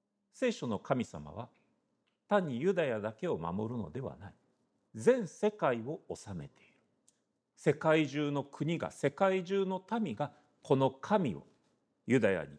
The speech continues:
エルサレムに礼拝しに来るのだと、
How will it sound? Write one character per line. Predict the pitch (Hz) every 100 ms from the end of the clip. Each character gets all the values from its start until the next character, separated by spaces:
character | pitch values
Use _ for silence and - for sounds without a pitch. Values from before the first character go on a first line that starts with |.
| _ _ -
エ | 123
ル | 151
サ | - 160
レ | 113
ム | 113
に | 156 - _ _ _
礼 | 104 127 151
拝 | 160 170 165
し | 165 -
に | 151 147
来 | - 180
る | 143
の | 67
だ | - - _ _ _ _ _ _ -
と、 | 147 -